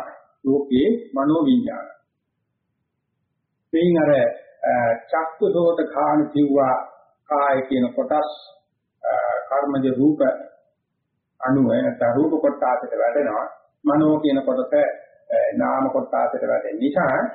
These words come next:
විපස්සනාවේදී ඉස්සර වෙලා විග්‍රහ කරගන්න, විස්තර කරගන්න උත්සාහ කරන්නේ ලේසි පැත්ත රූප කොටස්. ඒ රූප කොටස් වල කෙලෙස් ඉපදීම ඉතාමත්ම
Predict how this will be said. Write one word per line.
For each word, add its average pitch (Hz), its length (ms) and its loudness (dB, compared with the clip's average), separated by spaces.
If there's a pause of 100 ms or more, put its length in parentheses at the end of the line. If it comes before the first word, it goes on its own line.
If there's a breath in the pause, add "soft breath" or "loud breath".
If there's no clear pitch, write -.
(220)
විපස්සනාවේදී 165 960 2
ඉස්සර 151 300 0
වෙලා 151 320 2
විග්‍රහ 143 400 0
කරගන්න, 135 440 0
විස්තර - 360 -2
කරගන්න 127 400 0
උත්සාහ - 420 -2
කරන්නේ 143 500 2 (440)
ලේසි 175 340 2
පැත්ත 131 360 0
රූප 151 260 4
කොටස්. - 400 -6 (1700)
ඒ 180 140 4
රූප 208 300 4
කොටස් 143 320 -2
වල 143 160 2 (720)
කෙලෙස් 214 300 2
ඉපදීම 180 500 2
ඉතාමත්ම 160 1080 0